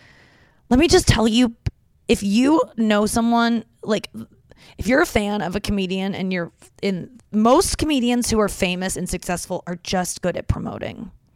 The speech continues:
It's so much of it. And I just can't do it. I don't know if I do, I don't have the self-esteem for it.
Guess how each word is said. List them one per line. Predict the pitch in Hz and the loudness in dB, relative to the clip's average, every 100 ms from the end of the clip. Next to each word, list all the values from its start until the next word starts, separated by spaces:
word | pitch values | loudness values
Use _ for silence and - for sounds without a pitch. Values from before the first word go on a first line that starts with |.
| _ _ _ | _ _ _
It's | 208 - | -6 -4
so | - - 208 | -4 0 0
much | 208 180 - | 0 -2 -4
of | 170 | -6
it. | 139 67 _ _ _ _ _ _ _ _ _ _ | -6 -8 _ _ _ _ _ _ _ _ _ _
And | 214 208 202 202 196 - _ | -2 0 0 -2 -4 -8 _
I | - 202 | -6 -4
just | 214 - | -2 -4
can't | - 208 175 | -6 -6 -2
do | 196 | 0
it. | 185 156 _ _ _ _ _ _ _ _ | 0 -2 _ _ _ _ _ _ _ _
I | 180 | -4
don't | 208 | 0
know | 220 226 | 0 0
if | 226 | 0
I | 208 | -2
do, | - | -2
I | - - | -2 -2
don't | 208 | 0
have | 208 202 | -2 -2
the | |
self-esteem | 202 208 180 175 - 180 165 175 - - | -2 -2 -2 -6 -6 -6 -6 -10 -14 -10
for | 165 135 | -8 -6
it. | 85 | -8